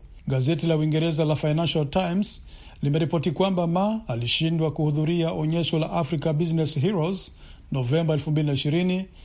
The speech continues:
na nafasi yake ya ujaji katika onyesho hilo ilichukuliwa na mtu mwingine ambaye aliteuliwa.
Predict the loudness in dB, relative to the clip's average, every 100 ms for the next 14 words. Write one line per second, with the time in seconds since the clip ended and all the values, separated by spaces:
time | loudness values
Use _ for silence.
0 | -20 -20 -4 0 2 2 2 2 2 2
1 | 0 2 2 2 2 2 0 0 -4 -4
2 | -2 0 0 2 2 2 0 0 0 -2
3 | -2 0 0 2 0 0 0 0 0 0
4 | 0 -2 -4 -10 -20 -12 -4 0 2 2
5 | 2 0 0 0 0 0 -4